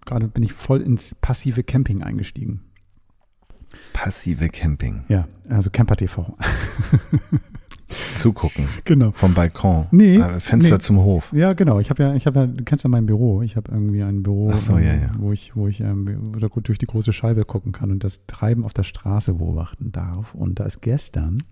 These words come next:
Speaker 1: ein, ähm, Camper aus Berlin angekommen. Altes Ding, integriert und, ähm,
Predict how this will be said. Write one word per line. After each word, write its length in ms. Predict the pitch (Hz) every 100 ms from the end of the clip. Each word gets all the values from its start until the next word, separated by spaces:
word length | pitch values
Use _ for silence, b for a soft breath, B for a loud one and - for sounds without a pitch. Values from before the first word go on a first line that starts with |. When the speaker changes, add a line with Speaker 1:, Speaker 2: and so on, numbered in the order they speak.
| - B B B B B -
Speaker 1:
ein, 460 | 104 101 101 98 110 95
ähm, 200 | 95 90
Camper 320 | - 127 120
aus 200 | 110 95
Berlin 680 | 98 95 90 101 104 87 80 - _ -
angekommen. 580 | 87 95 87 - 95 131 - - _ _ -
Altes 240 | 98 92
Ding, 240 | 110 123 151 - - -
integriert 680 | 110 117 95 101 113 156 -
und, 420 | - 104 98 95 -
ähm, 340 | 101 98 95